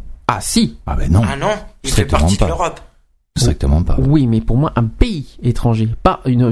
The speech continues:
Speaker 1: et pas
Speaker 2: Un
Speaker 1: une,
Speaker 2: pays.
Speaker 1: pas un continent étr-, étranger. C'est différent. L'Europe, c'est un continent. Ce n'est pas un pays.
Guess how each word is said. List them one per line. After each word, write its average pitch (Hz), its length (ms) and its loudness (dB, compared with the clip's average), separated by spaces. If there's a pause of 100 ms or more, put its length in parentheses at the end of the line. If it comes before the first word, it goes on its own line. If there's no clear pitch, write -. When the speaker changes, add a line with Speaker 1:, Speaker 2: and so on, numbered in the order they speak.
(120)
Speaker 1:
et - 40 0
pas 151 180 0
Speaker 2:
Un 156 40 -4
Speaker 1:
une, 127 440 2
Speaker 2:
pays. 85 80 -2
Speaker 1:
pas 180 100 2
un 160 80 0
continent 196 520 0
étr-, - 300 -4
étranger. 117 440 0 (1080)
C'est - 80 4
différent. 143 560 0 (100)
L'Europe, 127 340 2
c'est - 140 -6
un 110 60 0
continent. 196 480 -2 (520)
Ce - 140 2
n'est 113 140 4
pas 208 140 0
un 135 100 0
pays. 165 420 -2